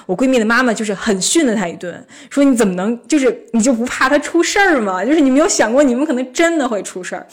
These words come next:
然后后来他跟我说，他在湖那儿就是跪拜的时候，他说：“其实我没有说，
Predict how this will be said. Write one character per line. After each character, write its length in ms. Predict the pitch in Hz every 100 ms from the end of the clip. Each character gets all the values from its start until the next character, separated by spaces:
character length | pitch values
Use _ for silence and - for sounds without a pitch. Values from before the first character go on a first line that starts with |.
| - - - - -
然 120 | 196
后 60 | 226
后 160 | 285
来 200 | 208 170
他 140 | 214 226
跟 120 | 240
我 140 | 180
说， 280 | - 202 190
他 160 | - 220
在 180 | 208
湖 420 | 202 - 170 170 214
那 200 | 240 185
儿 100 | 180 - _
就 120 | 220
是 80 | 214
跪 240 | 220 269 240
拜 280 | 254 233
的 100 | 175
时 180 | 175 175
候， 320 | 170 180 190 - - -
他 120 | 233
说 140 | 254
：“其 160 | 247 214
实 80 | 226
我 160 | 196
没 220 | 170 170
有 160 | 202 175
说， 540 | - 185 170 - -